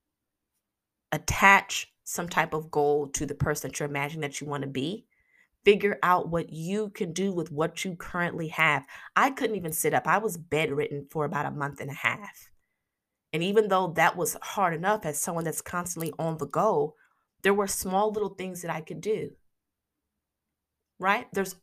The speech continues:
always something that you can do to take immediate action towards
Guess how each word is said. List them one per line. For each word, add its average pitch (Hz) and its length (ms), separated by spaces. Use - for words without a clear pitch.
always 208 460
something 190 300
that 160 200
you 175 80
can 165 220
do 160 220
to 156 160
take 165 360
immediate 156 560
action 143 400
towards 208 500